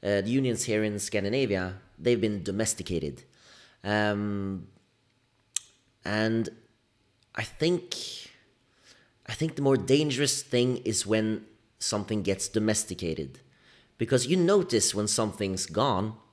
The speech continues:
when something's killed or it goes extinct, you know, when, you know, when polar bears go away, we're,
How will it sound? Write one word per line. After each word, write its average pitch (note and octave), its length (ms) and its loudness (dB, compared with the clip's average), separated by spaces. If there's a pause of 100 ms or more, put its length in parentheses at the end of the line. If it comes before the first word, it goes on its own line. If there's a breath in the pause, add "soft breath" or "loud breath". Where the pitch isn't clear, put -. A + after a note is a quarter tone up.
(580)
when G#2 100 -6
something's G#2 380 -2
killed D3 340 0
or F2+ 80 2
it F2+ 180 -4
goes G2 220 2
extinct, B2+ 640 0
you G#2 80 -6
know, G#2+ 100 -4
when, A#2+ 260 -2 (120)
you D3+ 80 -2
know, B2+ 200 2 (100)
when A2 120 0
polar C#3+ 320 8
bears G2 260 6
go G2+ 120 4
away, F#2 260 4
we're, A#2+ 220 0